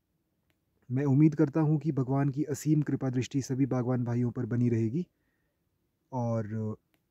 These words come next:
एक बागवान जो मेहनत करता है, उसे उसका अच्छा रिटर्न मिलेगा, यही मेरी कामना है। तो अगर मैं बात करूँ अपने टॉपिक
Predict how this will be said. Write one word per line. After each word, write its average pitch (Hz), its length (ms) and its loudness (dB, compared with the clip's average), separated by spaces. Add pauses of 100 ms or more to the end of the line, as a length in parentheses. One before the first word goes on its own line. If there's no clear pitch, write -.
(100)
एक 170 220 10
बागवान 151 440 4
जो 143 320 4 (120)
मेहनत 139 320 0
करता 135 300 -4
है, 110 260 -4 (180)
उसे 151 220 -2
उसका 127 300 -4
अच्छा 131 340 -6
रिटर्न 123 280 0
मिलेगा, 113 400 0 (1300)
यही 139 200 0
मेरी 135 200 2
कामना 104 340 -8
है। 139 200 -12 (3750)
तो 143 380 8 (120)
अगर 165 220 6
मैं 180 160 4
बात 170 180 4
करूँ 160 180 6
अपने 156 220 4
टॉपिक 135 380 0